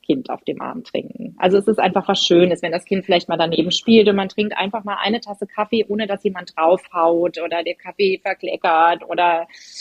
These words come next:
kalt wird oder so. Also sowas. Oder ich weiß es nicht. Ähm, ich bin dankbar dafür, dass mich heute jemand angerufen hat, der sich schon lange nicht mehr gemeldet hat. Also egal, es ist ja egal,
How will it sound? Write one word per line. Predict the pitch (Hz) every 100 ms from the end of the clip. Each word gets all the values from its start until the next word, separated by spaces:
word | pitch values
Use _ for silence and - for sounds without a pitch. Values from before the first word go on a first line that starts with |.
| - _
kalt | 170 175 -
wird | 160 151 160 -
oder | 135 95 -
so. | - - _
Also | 147 143 - - - _ -
sowas. | 185 170 - - -
Oder | 233 214 208 190 185 190 - - -
ich | - - -
weiß | 165 165
es | 165 -
nicht. | 156 156 - -
Ähm, | - - 202 208 208
ich | - 196 - -
bin | 208
dankbar | 190 190 214 208
dafür, | 190 185 - 190 185 185 185 - _ _ -
dass | 190 185 - - 208 -
mich | 196 196 196 -
heute | 190 190
jemand | 190 180 185 -
angerufen | 185 185 170 - 165
hat, | 165 160 -
der | 160 156 151 156
sich | 160 - 156 -
schon | 165
lange | 156 147 143
nicht | 143
mehr | 143
gemeldet | 135 110 - - -
hat. | -
Also | - -
egal, | - 220 180 190 160
es | 165 -
ist | 185
ja | 202
egal, | 175 160 156 160